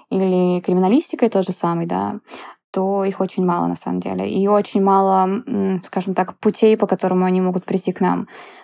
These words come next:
То есть вузы этим не занимаются, не, ну, обучением я имею в виду. И поэтому это, скорее всего, люди, которые вот сами себя сделали. Вот, поэтому как-то так.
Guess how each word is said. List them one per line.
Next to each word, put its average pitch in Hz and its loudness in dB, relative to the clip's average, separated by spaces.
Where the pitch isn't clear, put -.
То 190 2
есть 185 0
вузы 220 4
этим 196 2
не 247 4
занимаются, 269 4
не, 233 2
ну, 214 0
обучением 180 2
я 175 0
имею 175 -2
в - -6
виду. - -8
И 190 0
поэтому 208 0
это, 196 -6
скорее 185 -2
всего, 185 -6
люди, 208 0
которые 185 -2
вот 180 -8
сами 196 -2
себя 185 -2
сделали. 185 0
Вот, 214 -10
поэтому - -8
как-то 202 -10
так. - -10